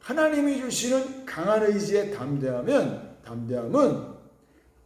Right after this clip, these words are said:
하나님이 보이는 거예요. 왜? 하나님을 사랑하는 사람이 보이고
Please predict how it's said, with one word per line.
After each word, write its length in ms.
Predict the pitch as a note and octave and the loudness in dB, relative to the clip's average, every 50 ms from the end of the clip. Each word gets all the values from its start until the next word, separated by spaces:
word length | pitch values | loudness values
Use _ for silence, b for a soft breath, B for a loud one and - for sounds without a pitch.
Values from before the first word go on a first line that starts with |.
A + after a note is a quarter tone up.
| _ _ _ _ _ _ _ _ _ | _ _ _ _ _ _ _ _ _
하나님이 680 | _ - - E4 F#4+ F#4+ F#4+ F#4 F#4 F4 F4 E4+ C4+ - | _ 2 4 6 6 6 4 4 2 0 2 2 2 4
보이는 340 | F#3+ G3+ F#3+ F3 E3 C#3+ C3+ | 4 4 4 2 0 0 -2
거예요. 160 | C3+ B2+ A#2 A2+ | -2 -2 0 4
왜? 580 | C#3 C4+ D4 G3+ - - - - - - - - | 6 8 8 8 6 2 -2 -8 -12 -16 -20 -18
하나님을 600 | - - C#3+ D3+ D3 C#3+ C#3+ C3+ C3+ C3 C#3 C3+ | -12 -6 -4 -2 0 0 0 0 0 -4 -4 -8
사랑하는 600 | - - - - B3+ D#4+ C#4 B3 G3+ F3 D#3 C#3+ | -10 -10 -8 -2 0 0 2 2 0 0 0 -2
사람이 320 | - A#2+ A#2+ A#2+ A#2 A#2 A2+ | -2 -4 -4 -4 -4 -6 -4
보이고 580 | A2+ A2 G#2+ G#2+ C3 G#3+ D4+ D#4+ - B B | -4 -6 -6 -4 -2 -2 -2 -2 -2 B B